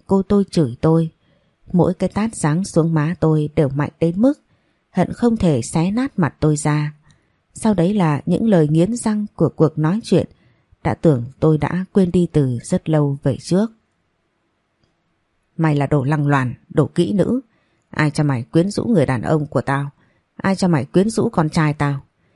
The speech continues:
Mày giống hệt con mẹ mày, không có liêm sỉ, không có đạo đức. Tao đánh chết mày,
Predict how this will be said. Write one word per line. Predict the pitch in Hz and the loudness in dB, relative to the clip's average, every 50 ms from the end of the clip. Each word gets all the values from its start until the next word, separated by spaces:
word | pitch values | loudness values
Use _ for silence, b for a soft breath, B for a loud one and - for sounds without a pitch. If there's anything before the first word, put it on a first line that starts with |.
| _ _ _ _ - | _ _ _ _ -4
Mày | 147 160 160 151 | 0 0 0 2
giống | - 190 214 | 0 0 2
hệt | 220 208 - - | 2 2 0 0
con | - 151 151 156 | 0 0 0 2
mẹ | 160 151 - - | 2 0 0 0
mày, | 135 139 135 127 123 - _ _ _ | -2 -2 -2 -4 -6 -10 _ _ _
không | _ - 160 143 - | _ -4 -4 -2 -2
có | - 160 | 0 0
liêm | 170 160 143 120 | 2 2 0 0
sỉ, | - - 143 113 85 - _ _ _ | -2 -2 -2 -2 -4 -8 _ _ _
không | - 165 135 | -4 -4 -4
có | 131 - 151 | -2 -2 -4
đạo | - 139 80 | -2 -4 -4
đức. | - - 180 226 - _ _ _ _ _ _ _ _ _ _ _ _ | -2 -2 -2 -4 -4 _ _ _ _ _ _ _ _ _ _ _ _
Tao | - 143 135 | -4 -4 -2
đánh | 143 147 156 | -2 -4 -4
chết | - - 220 233 - | -4 -4 -4 -2 0
mày, | 180 143 131 123 127 | 0 -2 -2 -2 -6